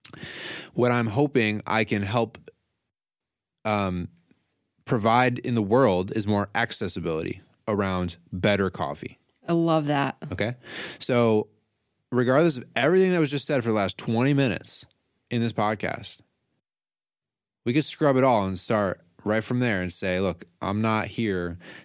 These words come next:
Speaker 1: to, um, yuck anyone's yum."
Speaker 2: Mm-hmm.
Speaker 1: What I am here to do is challenge the ways we think about coffee.
Speaker 2: Okay.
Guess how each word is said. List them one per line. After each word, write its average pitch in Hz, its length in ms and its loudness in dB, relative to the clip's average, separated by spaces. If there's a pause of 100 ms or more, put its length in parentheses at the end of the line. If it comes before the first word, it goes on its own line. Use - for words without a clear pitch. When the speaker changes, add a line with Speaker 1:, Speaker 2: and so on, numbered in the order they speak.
Speaker 1:
to, 92 600 2 (140)
um, 87 720 -2 (280)
yuck 107 440 0
anyone's 98 460 -2
yum." 82 420 -6 (520)
Speaker 2:
Mm-hmm. 185 280 4 (160)
Speaker 1:
What 123 160 4
I 120 160 0 (100)
am 208 320 4
here 135 220 2
to 90 100 -2
do - 320 -6 (1040)
is 127 160 0
challenge 151 1300 0 (320)
the 127 100 2
ways 117 840 0
we 113 160 2
think - 640 -4 (840)
about 107 560 0 (120)
coffee. - 520 -8 (240)
Speaker 2:
Okay. 196 320 -4